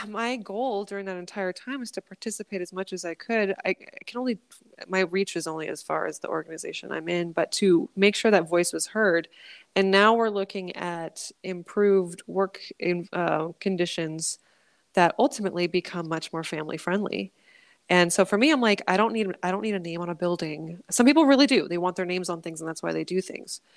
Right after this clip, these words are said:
Uh, but for me, it's like, it's less about that because I don't like that attention. I just wanna know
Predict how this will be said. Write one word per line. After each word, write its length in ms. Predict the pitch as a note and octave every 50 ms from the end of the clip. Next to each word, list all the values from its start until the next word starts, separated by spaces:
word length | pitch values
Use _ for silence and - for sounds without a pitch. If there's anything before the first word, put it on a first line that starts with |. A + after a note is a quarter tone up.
| _ - - _ _ _
Uh, 280 | F3+ F3 E3+ E3 E3 D#3+ D#3+ -
but 220 | - F3 E3 -
for 140 | - G3 F#3
me, 180 | G3 B3+ D4 C#4+
it's 160 | A#3 - - -
like, 200 | G3 F3+ F3 -
it's 160 | F3+ - -
less 220 | G#3 G#3+ G#3+ -
about 260 | G#3 - F3+ D#3+ D3+ G3
that 260 | G3 G#3 A#3 - - -
because 180 | F#3 - F3
I 60 | F3+
don't 140 | F3 F3+ F#3+
like 180 | F3+ F3 - _
that 160 | E3 E3 -
attention. 600 | - - - A3 A3 - - D#3 D#3 D#3+ F3+ F#3+ - _ _ _ _ _ _ _ _
I 140 | - F3+ F#3
just 180 | F#3 G#3 - -
wanna 220 | G#3 G3 F#3 F3+
know 480 | F3 F3+ F3+ E3+ E3 E3 E3 E3 D#3+